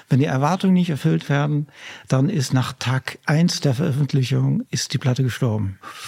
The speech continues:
Und ja, das war natürlich ein bisschen bitter, aber das war so diese Erfahrung, die ich dann zweitausendeins gemacht habe. Jahre später habe ich noch, <laughs> dann habe ich gedacht,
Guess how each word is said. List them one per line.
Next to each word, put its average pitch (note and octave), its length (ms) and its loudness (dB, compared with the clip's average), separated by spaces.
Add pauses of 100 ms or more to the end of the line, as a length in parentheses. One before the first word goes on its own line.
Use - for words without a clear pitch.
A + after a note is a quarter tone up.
(220)
Und C3+ 300 2
ja, - 300 -4
das A#2+ 220 -4
war C3+ 480 0
natürlich C3+ 340 2
ein C#3 80 2
bisschen A#2+ 200 0
bitter, G3 340 0 (140)
aber C#3 460 0
das B2+ 240 -4
war C3 220 0
so B2+ 580 -2 (120)
diese C#3 200 0
Erfahrung, C3 420 0
die A#2 80 0
ich A#2 80 -4
dann A#2 140 0
zweitausendeins A#2+ 640 0
gemacht C3 320 -2
habe. B2+ 320 -2 (260)
Jahre E3+ 440 2
später D3 720 0
habe B2 180 2
ich B2+ 140 0
noch, B2+ 240 2 (380)
<laughs> E3+ 380 -4
dann C#3 140 4
habe C#3+ 100 2
ich C#3 100 -6
gedacht, - 640 -2